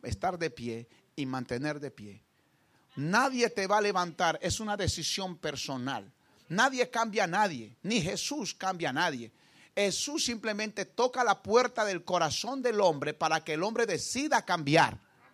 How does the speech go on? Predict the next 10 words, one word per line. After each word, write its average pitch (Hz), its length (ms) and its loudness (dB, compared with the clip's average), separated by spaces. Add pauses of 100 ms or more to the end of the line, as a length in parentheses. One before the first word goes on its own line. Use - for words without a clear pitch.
(380)
y 202 140 4
aceptarlo 240 840 6
a 196 120 10
Él 185 480 8
como 180 260 8
su 151 180 2
único 254 440 4
Señor 156 400 0
y 139 40 -4
Salvador. 117 540 -8